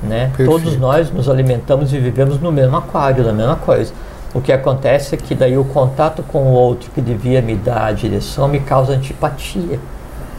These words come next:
Speaker 1: né? Então, ao invés de eu ver o outro como meu irmão, eu vejo como meu inimigo. Como ele é meu inimigo ou ele é uma ameaça pra mim, né? Então, é, eu fico sem saber muito bem a minha direção, porque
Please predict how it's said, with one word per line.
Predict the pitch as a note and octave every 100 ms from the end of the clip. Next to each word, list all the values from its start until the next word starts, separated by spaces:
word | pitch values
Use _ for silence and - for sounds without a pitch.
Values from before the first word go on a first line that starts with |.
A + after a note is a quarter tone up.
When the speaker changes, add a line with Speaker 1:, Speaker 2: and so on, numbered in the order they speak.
| -
Speaker 1:
né? | B2+ B2+
Então, | C3 D3 C3 C3+ -
ao | C3+
invés | C3 C3+
de | C3
eu |
ver | A#2 B2+
o |
outro | A#2 B2+ -
como | B2+ A2+
meu | A#2
irmão, | A2 B2 D3+
eu |
vejo | C#3 C#3 C3
como | D3
meu | C3+
inimigo. | C#3+ D3+ D3+ C#3 C3
Como | - G3 F3
ele | C#3 C3 B2
é |
meu | A#2+ A#2+
inimigo | A2+ G#2+ B2+ A#2+ B2
ou | - C3
ele | B2 B2 -
é | B2+
uma | A#2
ameaça | A2 A#2 G#2+ -
pra | - G#2
mim, | G2 D#3+ G3 - - - - -
né? | C3+ C#3
Então, | C#3 C3 - D3+ D#3+ D#3+ - -
é, | C#3+ C#3+ C#3+
eu | C#3 C3
fico | D#3+ C#3
sem | - E3 C#3+
saber | - C3+ D3+
muito | D3 C3+
bem | C3 C#3
a | C#3
minha | C3+ C3+
direção, | C3 C3 B2 A#2+ - D3+ G#3+ - - - -
porque | C#3+ C3+ D#3